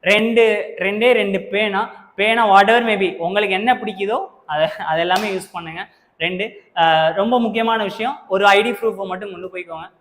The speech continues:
குரூப் ஃபோர் எக்ஸாம்ல அந்த அளவுக்கு செக் பண்ண மாட்டாங்க, கண்டிப்பா கொண்டு போகணும், ஆனா செக் பண்ண மாட்டாங்க. நான் என்ன சொன்னேன், ஜெராக்ஸும் கொண்டு போகணும், இதையும் கொண்டு போகணும். மூணு, எக்ஸாம் ஹால் உள்ள கொண்டு போயாச்சு, கட்டாயமா குட்டியா ஒரே ஒரு வாட்டர் கேன் மட்டும் கொண்டு போய்க்கோங்க, குட்டியா ஒரு வாட்டர் கேன் மட்டும் கொண்டு போய்க்கோங்க. நீங்க வாட்டுக்கு,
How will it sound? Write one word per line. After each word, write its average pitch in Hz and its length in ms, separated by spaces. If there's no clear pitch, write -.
குரூப் 196 180
ஃபோர் 208 160
எக்ஸாம்ல 180 320
அந்த 160 240
அளவுக்கு 170 520
செக் 220 260
பண்ண 226 200
மாட்டாங்க, 180 480
கண்டிப்பா 233 360
கொண்டு 220 300
போகணும், 214 520
ஆனா 262 200
செக் 214 220
பண்ண 208 220
மாட்டாங்க. 156 180
நான் 175 140
என்ன 226 160
சொன்னேன், 226 260
ஜெராக்ஸும் 214 480
கொண்டு 214 200
போகணும், 240 220
இதையும் 190 280
கொண்டு 170 160
போகணும். 131 260
மூணு, 196 280
எக்ஸாம் 190 320
ஹால் 220 140
உள்ள 202 180
கொண்டு 185 320
போயாச்சு, 175 280
கட்டாயமா 214 560
குட்டியா 226 240
ஒரே 214 280
ஒரு 214 160
வாட்டர் 180 280
கேன் 185 140
மட்டும் 190 200
கொண்டு 147 220
போய்க்கோங்க, 131 180
குட்டியா 392 380
ஒரு 165 120
வாட்டர் 165 240
கேன் 170 140
மட்டும் 170 180
கொண்டு 156 260
போய்க்கோங்க. 156 300
நீங்க 220 340
வாட்டுக்கு, 196 280